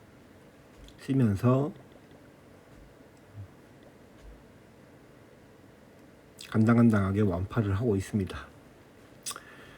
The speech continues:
솔직히 뭐, 아, 이제 시간, 시간 때문에 그 공격하는 시간도 조금 줄여보려고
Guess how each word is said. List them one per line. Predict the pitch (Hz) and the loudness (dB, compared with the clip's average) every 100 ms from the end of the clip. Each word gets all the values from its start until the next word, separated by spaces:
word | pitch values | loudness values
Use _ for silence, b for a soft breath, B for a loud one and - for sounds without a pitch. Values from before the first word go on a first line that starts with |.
| B B B B | B B B B
솔직히 | - 156 208 - 156 | -10 -8 -6 -4 -2
뭐, | 139 120 117 | 2 2 2
아, | 113 113 139 127 123 - | 0 -2 -2 -6 -10 -8
이제 | 127 123 | -2 -2
시간, | - 220 254 240 208 - - | 0 0 4 4 2 -2 -14
시간 | - 226 269 | -6 -2 0
때문에 | 240 175 135 117 110 123 113 104 | 0 0 2 4 4 2 0 -2
그 | - 104 | -4 -4
공격하는 | 98 120 135 135 127 | 2 4 4 4 2
시간도 | 107 151 147 110 98 95 92 | 2 0 4 4 4 2 0
조금 | - 117 101 | -2 -2 -2
줄여보려고 | - 117 98 98 98 95 123 113 90 87 | 6 8 8 4 2 2 4 2 2 -6